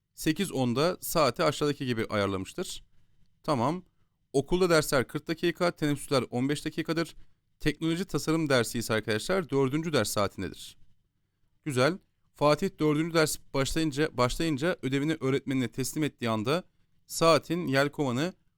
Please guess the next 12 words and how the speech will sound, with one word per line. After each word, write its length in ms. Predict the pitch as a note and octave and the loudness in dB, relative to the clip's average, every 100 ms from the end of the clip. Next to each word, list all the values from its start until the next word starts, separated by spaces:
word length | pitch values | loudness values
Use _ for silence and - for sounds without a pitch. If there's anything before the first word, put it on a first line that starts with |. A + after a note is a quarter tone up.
| _ | _
hangi 260 | E3+ F3 C3 | 0 0 0
sayıyı 340 | A#2 B2+ F3+ | 0 0 0
gösterir 500 | D#3 C#3 D3 C3 - - | 0 -2 -2 -2 -4 -4
diye 140 | G#2 | -4
sormakta. 600 | - G2+ F#2 - D3+ G#3 - _ _ _ _ _ _ - | -2 -4 -4 -4 -4 -4 -10 _ _ _ _ _ _ -8
Şimdi 200 | F3 F3 | -6 0
burada 160 | G3 | 4
arkadaşlar 420 | F3+ - C#3 F#3+ | 4 4 0 -2
olay 320 | F#3+ D3 D#3 D#3 | -2 0 2 2
şu. 320 | - D#3+ - C3 | 0 -4 -4 -8
Biz 160 | C#3 | -4
normalde 540 | D#3 D3+ D3+ C#3+ D3+ | -2 0 2 2 0